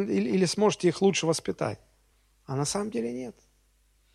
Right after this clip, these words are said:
Вы выбиваетесь из сил, но вам нужно научиться доверять Богу. Иначе потом ваши дети всю жизнь вам будут доставлять одни проблемы, одну боль. Это всего лишь одна маленькая ситуация из жизни.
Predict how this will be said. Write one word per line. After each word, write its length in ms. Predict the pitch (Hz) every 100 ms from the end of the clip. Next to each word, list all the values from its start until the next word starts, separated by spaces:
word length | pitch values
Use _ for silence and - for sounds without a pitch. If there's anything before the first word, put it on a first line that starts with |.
| _ - _
Вы 180 | 147 180
выбиваетесь 840 | 208 196 220 233 214 202 175 -
из 80 | 156
сил, 400 | - - 226 262
но 160 | 269 165
вам 200 | 185 220
нужно 220 | 247 226
научиться 480 | 247 247 247 254 247
доверять 340 | 226 226 226
Богу. 380 | 190 233 208 131 _ _ _ _ -
Иначе 580 | 175 233 226 208 208 - - - _
потом 320 | 160 - 185
ваши 240 | 180 -
дети 540 | 165 190 - 143 143 139
всю 200 | - 220
жизнь 240 | 190 202 135
вам 160 | 127
будут 160 | 127 127
доставлять 440 | 127 - 160 135
одни 400 | 139 143 190 190 _ _ _
проблемы, 480 | - 143 165 202 147
одну 240 | 131 165
боль. 320 | 170 165 117 - _ _ _ _ _ - - -
Это 160 | -
всего 220 | 214 - 254
лишь 200 | 233 214
одна 280 | 196 240
маленькая 400 | 220 196 233 220
ситуация 520 | 190 202 214 202 - 160
из 80 |
жизни. 440 | 156 156 226 147